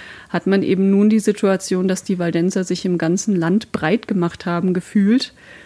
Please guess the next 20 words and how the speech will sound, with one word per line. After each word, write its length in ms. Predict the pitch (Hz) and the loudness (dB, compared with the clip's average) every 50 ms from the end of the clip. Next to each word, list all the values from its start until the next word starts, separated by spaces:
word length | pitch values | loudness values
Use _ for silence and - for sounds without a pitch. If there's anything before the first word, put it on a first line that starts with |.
| - - - | -20 -6 -2
und 160 | 220 214 - | 0 0 0
die 60 | 196 | 0
katholische 600 | - - 202 180 - 196 190 185 196 - - 202 | -2 -2 -4 -2 -2 0 0 0 0 -2 -2 -4
Kirche 540 | - - - 196 185 190 190 - 196 185 - | -4 -2 0 0 0 0 0 0 -2 -2 -2
mehr 260 | - - 175 175 170 170 | 0 0 0 2 2 2
und 240 | 170 170 165 - | 2 0 0 0
mehr 280 | - 170 165 165 165 - | 0 0 0 0 -2 -2
um 100 | - 170 | -2 -4
ihre 180 | - 170 - 170 | -2 -2 0 0
Macht 380 | 170 170 170 - - - - | 2 0 0 -2 -4 -10 -8
bangt 320 | - 160 156 165 170 160 - | -6 -2 0 0 0 0 -2
und 140 | 175 170 | -4 -4
sagt, 280 | - - 165 165 - - | -2 -2 -4 -4 -4 -2
nee, 280 | 180 180 190 170 - 165 | 0 2 2 2 0 -2
jetzt 320 | - 175 180 175 - - | -4 -4 -4 -4 -4 -2
müssen 380 | - 180 185 180 - - 170 165 | 0 0 0 0 0 -2 -2 0
wir 240 | 175 165 165 160 160 - - | 0 0 -2 -2 -6 -8 -6
da 160 | 165 156 156 | -4 -4 -2
einmal 460 | - - 170 175 175 170 170 165 160 | -2 0 0 0 2 2 0 -2 -2
drüber 520 | - - - 214 214 190 185 180 196 226 | -4 -2 2 2 2 4 4 2 2 0